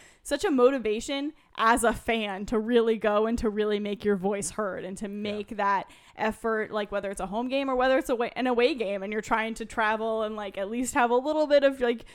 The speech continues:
Speaker 1: your chants heard. I mean, I've traveled to D C United games, right? And, like, there are times when they definitely look up at the section because the home fans have gone a little quiet and you're screaming as loud as you can because you want them to feel that support.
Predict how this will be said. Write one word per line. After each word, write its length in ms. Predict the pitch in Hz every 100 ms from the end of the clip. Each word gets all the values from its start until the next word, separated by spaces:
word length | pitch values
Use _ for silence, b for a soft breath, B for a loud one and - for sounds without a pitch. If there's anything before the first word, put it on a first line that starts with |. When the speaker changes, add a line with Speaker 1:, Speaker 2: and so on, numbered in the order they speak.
| B B B
Speaker 1:
your 140 | 262 277
chants 460 | - 330 262 254
heard. 460 | 320 269 254 247 220
I 80 | 185
mean, 140 | 233
I've 120 | 226
traveled 340 | - 240 262 269
to 80 | 233
D 140 | 190
C 140 | 208 208
United 360 | 208 208 202
games, 340 | 196 190 202 208
right? 240 | 202 220
And, 80 | 214
like, 160 | 214
there 140 | 226 233
are 60 |
times 460 | 226 233 254 247 214
when 100 | 214
they 120 | 214
definitely 500 | 202 220 220 233 233
look 220 | 214 226
up 180 | 233 220
at 100 | 220
the 100 | 220
section 520 | - 220 - 185 180
because 380 | 185 202 202 190
the 160 | - 208
home 240 | 233 214
fans 280 | 202 208 202
have 100 | 202
gone 180 | 208 202
a 60 |
little 180 | 196 202
quiet 380 | 196 196 196 220
and 100 | 185
you're 100 | 208
screaming 720 | - - - 233 240 240 233
as 100 | 233
loud 220 | 220 202
as 140 | 208 208
you 80 | 196
can 380 | 214 190 208
because 280 | 220 214 214
you 80 | 196
want 200 | 202 185
them 140 | 202
to 80 | 196
feel 240 | 202 208 196
that 180 | 185 -
support. 460 | 208 196 185 117